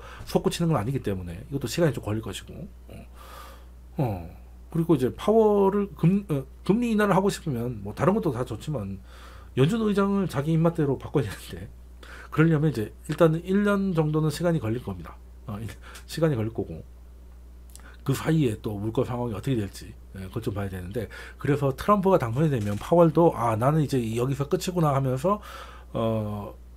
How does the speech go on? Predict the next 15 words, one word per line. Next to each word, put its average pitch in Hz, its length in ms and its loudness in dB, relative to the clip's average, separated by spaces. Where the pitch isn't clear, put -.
그걸 180 220 8
할 160 140 4
것 120 80 2
같아요. 101 280 -4
중립금리를 180 1040 2
높이는 160 760 0
논의를 123 320 4
본격화할 143 580 2
것 120 100 0
같습니다. - 360 -8
그러니까 113 180 -4
중립금리를 233 380 4
높여야 156 240 4
되죠. 104 220 -2
그, 120 260 -2